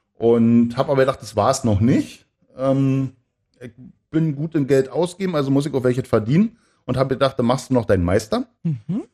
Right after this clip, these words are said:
Speaker 1: Äh, hab zweitausendacht, zweitausendneun meinen Meister gemacht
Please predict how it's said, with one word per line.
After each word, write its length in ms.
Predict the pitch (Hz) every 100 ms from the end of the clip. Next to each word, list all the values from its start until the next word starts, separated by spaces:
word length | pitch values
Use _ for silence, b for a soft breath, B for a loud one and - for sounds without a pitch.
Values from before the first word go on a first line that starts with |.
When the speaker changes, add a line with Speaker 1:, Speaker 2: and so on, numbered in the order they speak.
| _ _
Speaker 1:
Äh, 60 |
hab 500 | 123 123 117 113 131
zweitausendacht, 720 | - 117 113 113 110 - - -
zweitausendneun 680 | 113 98 107 104 101 127 175
meinen 200 | 117 95
Meister 320 | 107 131 185
gemacht 400 | 190 220 - _